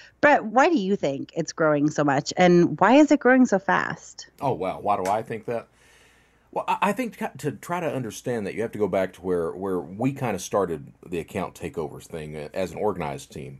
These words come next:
Speaker 2: back with Shadow Crew. And back then, account takeovers were only dealing with bank accounts and
Speaker 1: Mm.
Speaker 2: credit cards. That was it. That's the only thing we were interested in. It was easy enough at that point.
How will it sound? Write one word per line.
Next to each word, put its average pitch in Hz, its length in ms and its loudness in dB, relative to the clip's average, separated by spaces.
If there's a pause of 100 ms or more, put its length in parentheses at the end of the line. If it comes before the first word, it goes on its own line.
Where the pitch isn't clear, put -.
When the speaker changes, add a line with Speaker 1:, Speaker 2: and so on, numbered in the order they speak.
(120)
Speaker 2:
back 87 200 -6
with 82 120 -14
Shadow 87 260 -2
Crew. 65 240 -12
And 78 100 -14
back 131 240 -2
then, 98 320 -4
account 107 380 -8
takeovers 85 580 -6
were 76 380 -8
only 101 380 -2
dealing 85 560 -2
with 73 320 -8 (340)
bank 101 320 -2
accounts 90 560 -4
and 80 180 -10
Speaker 1:
Mm. 170 140 -2
Speaker 2:
credit - 240 -4
cards. - 560 -16
That 78 160 -2
was 76 160 -12
it. 69 120 -12
That's 85 180 -6
the 113 80 -4
only 107 100 -2
thing 90 160 -2
we 85 120 -2
were 73 120 -8
interested 73 480 -8
in. 64 160 -12
It 104 100 -6
was 95 140 -6
easy 165 260 -4
enough 95 240 -2
at 87 60 -10
that 82 200 -2
point. 135 320 -4